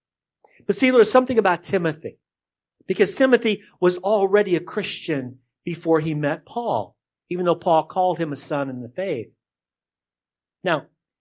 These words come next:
how did that happen? How did Paul or Timothy become a Christian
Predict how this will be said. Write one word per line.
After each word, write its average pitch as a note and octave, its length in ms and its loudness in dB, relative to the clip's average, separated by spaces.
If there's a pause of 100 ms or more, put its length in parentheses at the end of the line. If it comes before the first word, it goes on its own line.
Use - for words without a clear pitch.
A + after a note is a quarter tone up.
(180)
how A#3 120 -6
did G#3 80 -8
that A3 120 -2
happen? A3+ 420 -8 (500)
How B3 180 -2
did A3+ 220 -6
Paul G3+ 440 -4
or E3 120 -2
Timothy G3+ 360 -2
become E3 320 -2
a F3+ 40 -8
Christian D#3 460 -8